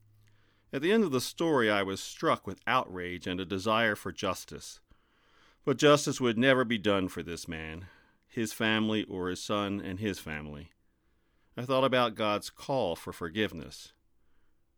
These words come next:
"Forgive us our debts as we forgive our debtors," as the prayer goes. How could any human being be expected to forgive this murderer?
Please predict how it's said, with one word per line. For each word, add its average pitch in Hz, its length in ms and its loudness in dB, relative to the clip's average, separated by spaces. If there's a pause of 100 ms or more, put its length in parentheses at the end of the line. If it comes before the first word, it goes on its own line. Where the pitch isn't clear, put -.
(180)
"Forgive 120 340 4
us 135 160 4
our 131 200 6
debts 107 480 0
as 85 180 -10
we 98 240 -4
forgive 92 420 -6
our 95 180 -2
debtors," 82 600 -8
as 85 120 -12
the - 100 -20
prayer 80 260 -10
goes. 85 560 -12 (1200)
How 240 220 -8
could 143 280 0 (100)
any 135 320 0
human 101 400 -6
being 95 400 -8
be 80 100 -10
expected 87 580 -10
to 82 80 -16
forgive 80 500 -8
this 80 240 -14
murderer? 78 600 -12